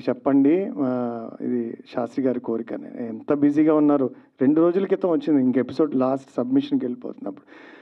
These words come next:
రోజు ఆయనకి పొద్దునే "గుడ్ మార్నింగ్ సార్, గుడ్ ఆఫ్టర్‌నూన్ సార్, గుడ్," ఆయనకి తెలిసి ఎందుకు పెడుతున్నాను.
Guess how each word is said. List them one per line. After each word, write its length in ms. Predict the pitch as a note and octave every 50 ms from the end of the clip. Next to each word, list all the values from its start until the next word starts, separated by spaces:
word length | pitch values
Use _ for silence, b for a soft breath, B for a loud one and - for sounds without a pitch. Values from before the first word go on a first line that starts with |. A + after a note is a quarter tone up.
| B B B _ C#3+ C3+
రోజు 360 | C#3+ D#3 E3+ F#3 F3 F3+ F#3
ఆయనకి 260 | F3 E3+ E3 D3+ C#3
పొద్దునే 340 | C#3 D3 C#3 C#3 D3 D3 C#3
"గుడ్ 180 | B2 C3 B2+
మార్నింగ్ 320 | C3 C3+ C#3 C#3 C3+ C3 B2+
సార్, 220 | - C#3 D#3+ E3+ - G#3+ C#3
గుడ్ 160 | C#3 B2+ B2 B2+
ఆఫ్టర్‌నూన్ 340 | B2+ B2+ - - C3 B2+
సార్, 180 | B2+ - D3 D3
గుడ్," 180 | C#3 C3+ C3 C3+
ఆయనకి 280 | C3 C3 C#3+ C#3+ C#3
తెలిసి 260 | C#3+ D3 D#3+ D#3+ F3+
ఎందుకు 180 | D#3+ D3+ D3+ D#3
పెడుతున్నాను. 600 | D3+ D3+ C#3 - C#3+ D3 - B2 A#2 - -